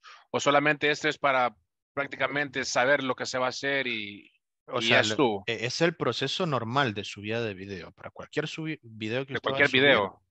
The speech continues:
Speaker 2: sí tiene que hacer el mismo proceso. Ahí no
Speaker 1: Ah.
Speaker 2: harías nada, ¿verdad? Lo que
Speaker 1: Ah.
Speaker 2: tiene que hacer es subir las sesiones que a usted le corresponden que tenga en la playlist de
Speaker 1: Ujú.
Speaker 2: YouTube. Yo al final voy a verificar que si su, su grupo es de veinte clases y cada clase es de dos horas,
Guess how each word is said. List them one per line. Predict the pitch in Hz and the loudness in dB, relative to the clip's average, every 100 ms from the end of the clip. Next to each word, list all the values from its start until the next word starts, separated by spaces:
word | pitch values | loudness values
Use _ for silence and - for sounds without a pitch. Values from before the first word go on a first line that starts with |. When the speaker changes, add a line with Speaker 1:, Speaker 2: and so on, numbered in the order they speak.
| _ | _
Speaker 2:
sí | - | -14
tiene | 123 104 | -10 -8
que | 120 | -6
hacer | 139 - 113 | -6 -6 -6
el | |
mismo | 104 107 101 | -8 -10 -12
proceso. | - 98 - 160 - 90 | -14 -12 -4 -2 -4 -10
Ahí | 95 | -8
no | 113 110 101 | -6 -6 -6
Speaker 1:
Ah. | 98 | -6
Speaker 2:
harías | 87 92 | -8 -8
nada, | 123 139 90 | -4 -4 -6
¿verdad? | 85 - 90 | -16 -16 -12
Lo | 92 | -10
que | 92 | -6
Speaker 1:
Ah. | 104 101 | -4 -4
Speaker 2:
tiene | 92 107 | -6 -6
que | 131 | -8
hacer | - 131 175 - _ _ _ _ - | -4 -4 -4 -6 _ _ _ _ -20
es | - - | -16 -12
subir | 107 95 | -10 -6
las | 113 147 | -2 -4
sesiones | - 131 123 110 104 | -4 -8 -6 -6 -10
que | |
a | 101 | -16
usted | - 98 | -14 -10
le | 98 | -8
corresponden | - 104 113 - 117 143 160 | -8 -10 -10 -8 -8 -8 -10
que | 120 | -12
tenga | - 110 98 | -10 -10 -12
en | |
la | 92 | -16
playlist | 90 92 90 87 | -16 -14 -14 -14
de | 95 | -14
Speaker 1:
Ujú. | 95 | -14
Speaker 2:
YouTube. | - - - _ _ _ _ | -16 -20 -20 _ _ _ _
Yo | 123 | -4
al | 131 | -2
final | 151 143 | -2 0
voy | 147 151 | 2 2
a | |
verificar | 143 127 117 117 - 120 151 - - | 2 -2 -6 -10 -2 0 0 -6 -8
que | 117 110 107 104 | -6 -4 -6 -8
si | - | -12
su, | 101 104 110 | -14 -16 -18
su | - - 104 | -16 -12 -6
grupo | 127 143 120 110 | -6 -4 -6 -6
es | |
de | 110 | -4
veinte | 113 120 123 127 120 110 101 | -4 -4 -6 -6 -4 -4 -6
clases | 131 170 - 240 - _ _ _ _ _ _ | -4 -4 -4 -12 -14 _ _ _ _ _ _
y | 113 113 | -14 -8
cada | - 127 | 0 0
clase | 127 135 135 110 | 2 0 -2 -4
es | |
de | 113 | -4
dos | 113 135 | -4 -4
horas, | 135 135 190 - | -2 -2 -4 -8